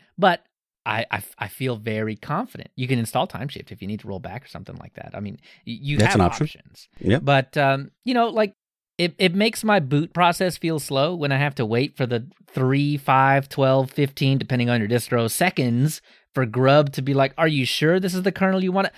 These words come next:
Speaker 1: I just installed it, man. Of course I do. <laughs>
Speaker 2: Yeah. Who cares if it bricks my machine?
Speaker 1: Exactly, Dan. I have backups because uh, you know, I've been bitten by not having backups too many times in the past, so
Speaker 2: Yeah, I think we've all been there.
Speaker 1: maybe. <laughs>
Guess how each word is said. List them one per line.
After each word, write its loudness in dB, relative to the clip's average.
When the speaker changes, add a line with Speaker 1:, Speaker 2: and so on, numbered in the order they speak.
Speaker 1:
I 2
just 0
installed 2
it, -8
man. -2
Of -6
course 0
I 0
do. 0
<laughs> 4
Speaker 2:
Yeah. 6
Who 4
cares 4
if 2
it 2
bricks 2
my 2
machine? 0
Speaker 1:
Exactly, -2
Dan. 0
I 0
have -4
backups -4
because 2
uh, 4
you 0
know, 4
I've 0
been 4
bitten 2
by 6
not 2
having 2
backups -2
too 0
many 4
times 2
in 2
the -2
past, -4
so -4
Speaker 2:
Yeah, 4
I 2
think 2
we've 4
all 6
been 0
there. 0
Speaker 1:
maybe. -2
<laughs> 0